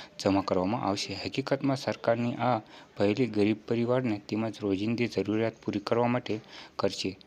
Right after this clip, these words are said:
જો કે સરકારે માટે કેટલાક પાત્ર માપદંડો નક્કી કર્યા છે. દરેક લાભાર્થીને નહીં મળે, માત્ર અંત્યોદય કાર્ડ ધારકોને સામેલ કરવાની માહિતી છે. એક હજાર રૂપિયા એ પરિવારને આપવામાં આવશે જેમાં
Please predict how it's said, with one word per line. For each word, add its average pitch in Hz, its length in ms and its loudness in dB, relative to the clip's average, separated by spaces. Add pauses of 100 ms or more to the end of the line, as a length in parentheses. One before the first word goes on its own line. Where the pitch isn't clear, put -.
(220)
જો - 120 -2
કે 123 180 0
સરકારે 113 540 0 (240)
માટે 104 220 -4
કેટલાક 127 440 0 (120)
પાત્ર 107 260 2 (680)
માપદંડો 113 480 2
નક્કી 95 260 -2
કર્યા 95 320 4
છે. - 180 -8 (200)
દરેક 113 380 2
લાભાર્થીને 107 560 0
નહીં 101 260 4
મળે, 95 280 2
માત્ર 104 400 0
અંત્યોદય 117 640 0 (580)
કાર્ડ 107 280 4
ધારકોને 110 500 -2 (220)
સામેલ 101 360 2
કરવાની 107 520 0
માહિતી 101 420 -2 (260)
છે. - 240 -4 (440)
એક 117 180 -2
હજાર 113 200 2
રૂપિયા 110 340 0
એ 127 160 4
પરિવારને 113 580 0
આપવામાં 104 400 0
આવશે 113 240 0
જેમાં 107 340 0